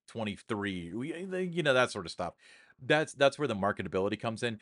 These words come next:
But I'm saying, like, from a layman's standpoint, as somebody that's just on the sidelines looking at Amusement Today magazine, I think the real interesting thing is that sometimes the top of the category for,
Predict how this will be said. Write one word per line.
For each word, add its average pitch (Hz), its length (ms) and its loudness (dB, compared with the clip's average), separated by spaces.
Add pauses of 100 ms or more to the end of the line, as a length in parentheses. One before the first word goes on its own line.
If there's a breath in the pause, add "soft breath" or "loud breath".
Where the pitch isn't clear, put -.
(180 loud breath)
But 156 100 4
I'm 160 80 2
saying, 175 320 2
like, 139 160 0
from 127 160 0
a 113 60 2
layman's 147 460 0
standpoint, 107 460 -2
as 104 80 -4
somebody 117 320 2
that's 101 240 2
just 110 240 2
on 123 60 2
the 107 80 0
sidelines 101 640 2
looking 101 320 2
at 101 100 2
Amusement 95 380 -2
Today 92 180 2
magazine, 95 640 0 (280 loud breath)
I 135 120 6
think 190 180 4
the 147 100 8
real 113 200 10
interesting 107 420 4
thing 98 240 4
is 95 160 4
that 95 240 6 (200 loud breath)
sometimes 208 500 6
the 120 100 -2
top - 340 6
of 113 40 0
the 98 80 -2
category 82 760 0 (420 soft breath)
for, 92 440 2